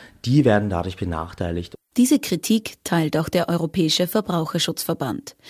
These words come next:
Speaker 2: Er spricht von vielen Schlupflöchern, die den Anbietern erlauben, beim Datenverkehr Unterschiede zu machen.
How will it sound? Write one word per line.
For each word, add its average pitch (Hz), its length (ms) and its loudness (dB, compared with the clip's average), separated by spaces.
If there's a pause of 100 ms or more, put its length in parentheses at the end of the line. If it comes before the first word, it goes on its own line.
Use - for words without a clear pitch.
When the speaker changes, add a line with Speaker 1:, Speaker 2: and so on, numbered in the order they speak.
(240)
Speaker 2:
Er 196 100 2
spricht 202 400 -2
von 170 180 -2
vielen 180 360 2
Schlupflöchern, 175 800 0 (240)
die 208 60 2
den 208 120 6
Anbietern 196 540 4
erlauben, 160 440 2
beim 156 240 0
Datenverkehr 175 800 0 (160)
Unterschiede 170 560 2
zu - 160 -4
machen. - 360 -4